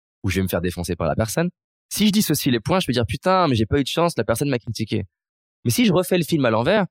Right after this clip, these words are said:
elle m'a pas critiqué par hasard. Le moment de critique est la conséquence du moment où je me suis exagéré. Et refaire le film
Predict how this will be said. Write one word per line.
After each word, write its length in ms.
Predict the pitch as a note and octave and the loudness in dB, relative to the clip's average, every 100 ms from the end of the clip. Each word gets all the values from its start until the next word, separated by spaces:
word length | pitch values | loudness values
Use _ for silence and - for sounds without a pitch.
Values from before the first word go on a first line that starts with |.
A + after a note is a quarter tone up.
| _ | _
elle 100 | - | -2
m'a 80 | C3+ | 0
pas 120 | G#3+ | 0
critiqué 380 | - D#3 B2 C3 | 0 -2 0 0
par 160 | G#2+ F#2+ | 0 2
hasard. 320 | A#2+ E3 G2+ - _ _ _ _ _ - | 2 0 -2 -8 _ _ _ _ _ 0
Le 160 | B2 B2+ | 2 4
moment 220 | D3 E3+ | 2 2
de 40 | |
critique 520 | - B2+ - A#3+ - - | 0 0 2 0 -2 -2
est 40 | |
la 100 | A#2+ | 0
conséquence 720 | A2+ C#3+ - A2+ C#3 G3+ - - _ - | 2 -2 -2 0 0 -2 -4 -12 _ -2
du 80 | G#2+ | 2
moment 160 | A2 | 2
où 60 | D#3 | 2
je 80 | B2 | 0
me 60 | |
suis 140 | A2+ C3+ | -2 -2
exagéré. 460 | A#2 A2+ G#2+ F#2+ F#2+ _ _ _ _ _ _ _ _ _ _ | 0 0 -2 -4 -10 _ _ _ _ _ _ _ _ _ _
Et 100 | C3 | 0
refaire 360 | B2+ G3 A#3 A3 | 2 2 2 2
le 100 | F3 | 2
film 400 | B2+ G3+ D3 | 0 0 0